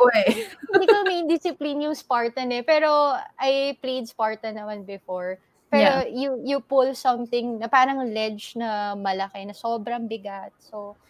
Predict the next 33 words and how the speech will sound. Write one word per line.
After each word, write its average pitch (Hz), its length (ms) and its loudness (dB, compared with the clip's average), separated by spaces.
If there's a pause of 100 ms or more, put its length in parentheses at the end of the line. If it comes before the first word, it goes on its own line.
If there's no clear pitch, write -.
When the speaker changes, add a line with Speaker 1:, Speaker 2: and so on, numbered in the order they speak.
(120)
Speaker 2:
yun, 247 320 -4 (160)
it's - 320 -10
part 247 400 0
also, 233 320 -6 (960)
uh, 208 480 0
of 226 160 0 (400)
strength 233 400 -4
and 233 80 -4
conditioning. 208 560 -8
So, 214 160 -12
you 208 160 -6
train 196 320 -4
Speaker 1:
Yeah. 170 80 2
Speaker 2:
for 202 160 -6
that. 180 320 -8
Kailangan 208 320 -2
mo 214 80 -6
talaga 226 320 -2
magbuhat, 202 720 -8
matutong 202 400 -14
magbuhat 185 400 -14
ng 185 240 -20
mabigat. 175 400 -20 (480)
Then, 233 400 -2
yun, 214 400 -2
um, 220 320 -2
obstacle 427 480 -2
itself, 208 560 -4
you 285 80 -4
have 302 240 -2
to 294 240 -6
practice 262 480 -6
it 185 160 -8